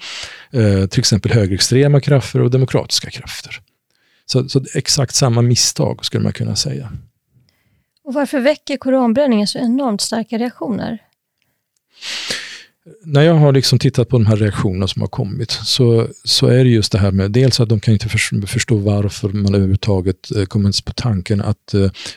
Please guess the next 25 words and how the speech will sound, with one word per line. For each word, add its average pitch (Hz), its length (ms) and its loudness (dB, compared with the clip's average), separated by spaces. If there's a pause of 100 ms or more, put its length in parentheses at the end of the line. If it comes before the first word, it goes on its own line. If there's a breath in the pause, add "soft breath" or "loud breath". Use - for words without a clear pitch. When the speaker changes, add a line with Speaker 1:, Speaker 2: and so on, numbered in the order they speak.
Speaker 1:
bränna 104 500 2
en 92 240 2 (380 loud breath)
bok 107 340 2
som 98 520 0 (120)
är 101 120 -2
liksom, 95 360 0 (500 loud breath)
eh, 98 260 2 (120)
för, 107 380 -2
för 107 140 -4
muslimer 101 420 0 (1200)
föreställer 101 580 2
sig 95 160 -2
det 92 60 -2
här 101 100 2
med 95 200 0 (140)
uppenbarelsen, 104 600 0
Guds 117 260 2
uppenbarelse 107 640 -2
för 120 100 -2
människor. 104 360 0
Varför 107 340 -2
ska - 160 -2
man 101 120 0
göra 101 180 -2
det? 107 160 0